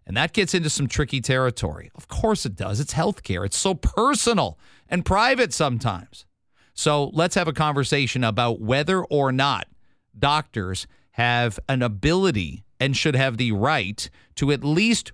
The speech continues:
refer you to somebody else for something they don't feel morally or ethically comfortably doing.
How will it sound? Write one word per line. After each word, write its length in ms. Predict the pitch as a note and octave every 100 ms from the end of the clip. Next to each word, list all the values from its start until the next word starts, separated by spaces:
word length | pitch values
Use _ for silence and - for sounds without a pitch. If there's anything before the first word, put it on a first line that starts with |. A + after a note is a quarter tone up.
| -
refer 460 | D#3 - - A#3
you 180 | B3+ D#3+
to 80 | B2+
somebody 480 | - D#3+ C#3+ C3 C3+
else 380 | D#3 G#2 F#2+ - - _
for 140 | -
something 440 | - D#3 D3 C3+ F#2+
they 320 | D3 F#3+ A3+ G3
don't 420 | C3 A2+ G2+ -
feel 520 | - A2+ F#2+ F#2+ G2+ - -
morally 520 | B2 C3 C3+ C3 B2+ A#2+
or 120 | A#2+
ethically 460 | A#2+ B2 A2+ A#2+
comfortably 540 | - A2 G2 A2+ G#2+ G#2+
doing. 340 | B2+ B2+ F2